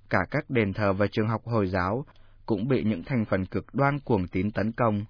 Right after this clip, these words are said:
Đó là một vấn đề chung của xã hội. Nhưng chúng ta cũng phải nhắc lại rằng chính phủ giúp chúng tôi bảo vệ các thánh đường. Ví dụ, chính quyền gửi các binh sĩ đến trấn giữ,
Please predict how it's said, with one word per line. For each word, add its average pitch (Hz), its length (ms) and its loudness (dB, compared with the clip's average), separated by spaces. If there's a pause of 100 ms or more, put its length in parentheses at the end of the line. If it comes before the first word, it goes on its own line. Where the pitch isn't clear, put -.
(480)
Đó 104 180 4
là 147 100 4
một 104 240 2
vấn 110 180 2
đề 104 240 2
chung 139 200 0
của 101 120 -4
xã - 160 -6
hội. 110 320 0 (600)
Nhưng 117 260 6
chúng 120 220 0
ta 151 140 0
cũng - 140 -6
phải 95 220 2
nhắc 147 220 -4
lại 135 240 -2
rằng 95 280 2 (300)
chính 135 220 0
phủ 92 280 -2
giúp 143 240 -2
chúng 127 200 0
tôi 143 220 2
bảo 104 200 0
vệ 95 200 0
các 143 220 -6
thánh 123 220 -2
đường. 95 280 2 (380)
Ví 101 160 2
dụ, 117 260 0 (440)
chính 139 200 0
quyền 123 240 2
gửi 104 220 2
các 160 140 -4
binh 160 200 -2
sĩ 101 260 -6
đến 107 280 2
trấn 117 260 0
giữ, 117 360 0